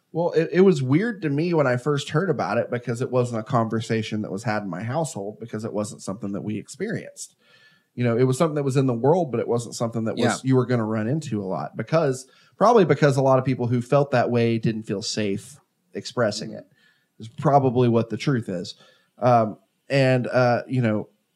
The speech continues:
Speaker 1: so, like, when I first heard of it, I'd already developed a strong sense of the way the world is. And now I'm having that shook, you know? So, so it was a little easier to reject that sort of, like, "No, that's backwards. That's wrong," you know?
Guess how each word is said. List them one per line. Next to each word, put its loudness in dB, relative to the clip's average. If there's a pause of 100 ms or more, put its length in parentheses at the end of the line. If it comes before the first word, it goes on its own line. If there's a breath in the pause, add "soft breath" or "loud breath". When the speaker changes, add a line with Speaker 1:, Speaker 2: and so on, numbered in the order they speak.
(120)
Speaker 1:
so, 4
like, 0
when 2
I 4
first 0
heard 4
of 4
it, 2
I'd 4
already 4
developed 0 (360)
a -6
strong 0
sense 0
of -2
the 2
way 2
the -2
world -4
is. 2 (340)
And -4
now 4
I'm -2
having -2
that -8
shook, 2
you 2
know? 0
So, -2 (380 loud breath)
so 4
it 8
was 6
a 6
little 6
easier 6
to 4
reject 2
that 0
sort 2
of, -2 (100)
like, 2
"No, 6
that's 2
backwards. 2
That's 4
wrong," 4
you 2
know? 0